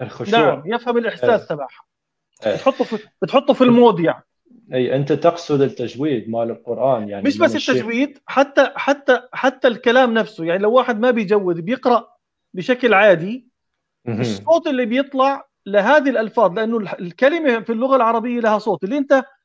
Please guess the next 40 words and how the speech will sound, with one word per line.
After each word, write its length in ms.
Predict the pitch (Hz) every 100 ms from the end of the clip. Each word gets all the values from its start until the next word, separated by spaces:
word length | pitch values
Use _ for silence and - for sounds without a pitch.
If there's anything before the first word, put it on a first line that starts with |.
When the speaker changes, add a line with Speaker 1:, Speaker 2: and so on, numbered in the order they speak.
| _ _ -
Speaker 2:
حكيت 340 | 190 277 269
عنه 260 | 254 254 233
الموسيقى 500 | 220 214 254 240 220
تبعت 340 | 214 202 190
الصوت، 420 | 165 190 135 - -
اللي 200 | 175 240
أنت 140 | 247
قلت 260 | 233 226 196
عنه 380 | 220 214 196 202 _ _
هذا 220 | 202 208
الصوت، 340 | 185 - 165 - _ -
هذه 260 | 254 285
الأصوات، 640 | 269 233 226 247 262 262 - _ _ _ -
آه، 220 | 180 196
لأنها 300 | 196 233 233
تأخذ 320 | 233 285 - 226
مساحة 420 | 220 269 226 226
ال-، 500 | 220 208 196 185 165 - _ _ -
مساحة 380 | 170 208 247 262
المخارج 540 | 220 202 196 247 214 196
الموجودة 400 | 196 214 233 214
عند 160 | 208
الإنسان 420 | 208 208 - 214
كاملة. 580 | 175 190 185 160 143 120 - _ -
هذا 160 | 247
الكلام، 540 | 247 262 262 262 240 226
آه، 180 | 208 202 _ _
يعني 300 | 180 190 214
فيه 360 | 185 262 226 220
تطويل، 640 | 208 208 226 240 190 170 _ _ -
آه، 120 | 175
زيادة، 420 | 160 220 254 233
لكن 240 | 226 226 240
أنت 180 | 277 277
ع-، 280 | 262 254
عبرت 360 | 220 185 262 254
عنه 220 | 254 247
بشكل 400 | 202 269 262 233
دق-، 260 | 208 214 -
صحيح، 500 | 214 196 285 -